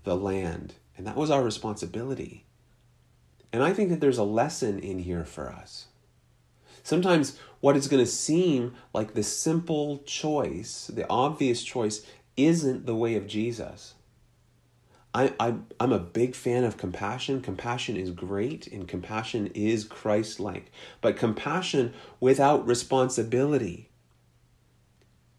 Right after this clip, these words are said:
compassion without responsibility is, it's actually not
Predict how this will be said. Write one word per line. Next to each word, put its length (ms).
compassion 540
without 260
responsibility 760
is, 300
it's 120
actually 320
not 260